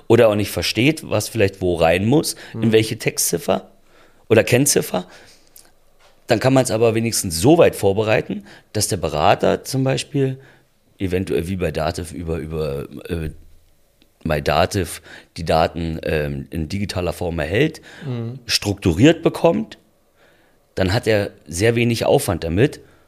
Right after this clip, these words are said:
Speaker 1: und kann dementsprechend auch die Steuererklärung günstiger machen. Kann.
Speaker 2: Kann.
Speaker 1: Kann.
Speaker 2: Also,
Speaker 1: Er hat ja einen Spielraum. Er hat
Speaker 2: man
Speaker 1: einen
Speaker 2: kann es ja auch,
Speaker 1: Spielraum.
Speaker 2: man kann es ja aber auch dann mit einem, mit einem Hilfsprogramm oder sowas machen. Ich glaube, also als ich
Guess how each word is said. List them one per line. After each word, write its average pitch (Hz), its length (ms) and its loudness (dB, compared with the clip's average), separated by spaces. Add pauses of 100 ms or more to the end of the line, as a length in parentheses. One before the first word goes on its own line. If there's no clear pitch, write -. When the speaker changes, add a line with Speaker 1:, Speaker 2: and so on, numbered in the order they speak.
(440)
Speaker 1:
und 92 120 -2
kann 107 240 0
dementsprechend 113 640 -2
auch 110 260 2
die 107 500 -2
Steuererklärung 104 760 0
günstiger 95 420 2
machen. 71 280 -6 (280)
Kann. 120 380 4 (680)
Speaker 2:
Kann. 110 480 -6
Speaker 1:
Kann. 127 300 4
Speaker 2:
Also, 104 140 -4 (100)
Speaker 1:
Er 107 160 2
hat 135 120 2
ja 143 60 6
einen 143 100 2
Spielraum. 127 480 4
Er 87 120 2
hat 123 80 6
Speaker 2:
man 117 80 -6
Speaker 1:
einen 147 80 0
Speaker 2:
kann - 100 0
es 151 80 6
ja 143 60 6
auch, - 20 2 (160)
Speaker 1:
Spielraum. 76 160 -4
Speaker 2:
man 123 140 -6
kann 135 180 -4
es 127 160 -6
ja 120 120 6
aber 110 180 6
auch 113 140 2
dann 110 360 -2
mit 104 160 -6
einem, 107 400 -4
mit 107 160 -6
einem 110 140 -4
Hilfsprogramm 113 880 -6
oder 101 200 -4
sowas 98 360 -4
machen. 101 240 -6
Ich 95 140 -10
glaube, 104 260 0
also 104 260 -2
als 101 220 -6
ich 113 180 -12